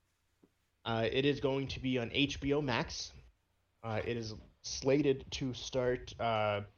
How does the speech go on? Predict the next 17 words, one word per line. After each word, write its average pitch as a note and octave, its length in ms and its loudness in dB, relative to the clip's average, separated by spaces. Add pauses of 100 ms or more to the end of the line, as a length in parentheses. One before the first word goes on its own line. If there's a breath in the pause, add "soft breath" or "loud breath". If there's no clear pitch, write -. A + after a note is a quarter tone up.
(200)
uh, G#2 180 -2
it's G#2+ 140 -4
in D3 60 -2
development C3+ 500 4
now B2+ 360 0
and A2 120 -2
hopes B2 260 -2
to A2+ 80 -6
be A#2 220 -4
starting A2 400 -2
film A#2 260 -2
by G#2+ 140 0
the G#2 120 2
end A2 120 0
of G2+ 80 0
the F#2 60 -4
year. F2+ 340 -2